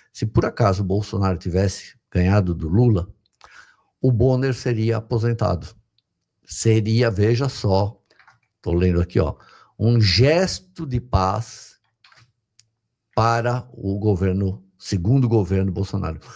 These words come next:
Porque daí a Globo saberia que o segundo governo Bolsonaro seria muito mais forte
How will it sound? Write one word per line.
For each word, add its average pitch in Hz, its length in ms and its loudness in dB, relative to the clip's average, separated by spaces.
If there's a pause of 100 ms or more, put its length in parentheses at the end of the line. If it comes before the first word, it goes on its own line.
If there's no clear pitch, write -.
(260)
Porque 120 280 0
daí 117 240 2
a 120 100 0
Globo 110 500 0
saberia 139 1160 -2 (220)
que 104 360 -2
o 95 640 0
segundo 131 480 0
governo 107 380 0
Bolsonaro 101 460 -2
seria 101 300 -2
muito 131 400 0
mais - 180 -2
forte 92 440 -2